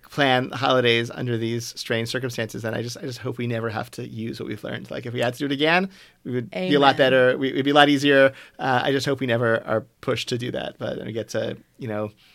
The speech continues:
Speaker 1: use our older playbook, our, our conventional playbook. I, I think there are some things that will, um, that will keep. I, I, you know, I think we, uh, I, I, I don't know why, why wouldn't we,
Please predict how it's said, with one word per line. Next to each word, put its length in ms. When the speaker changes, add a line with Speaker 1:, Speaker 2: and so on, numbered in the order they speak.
Speaker 1:
use 220
our 80
older 320
playbook, 460
our, 140
our 200
conventional 480
playbook. 300
I, 160
I 60
think 160
there 80
are 40
some 200
things 300
that 120
will, 320
um, 760
that 160
will 120
keep. 380
I, 60
I, 220
you 60
know, 60
I 80
think 320
we, 380
uh, 80
I, 500
I, 240
I 20
don't 120
know 80
why, 360
why 200
wouldn't 300
we, 380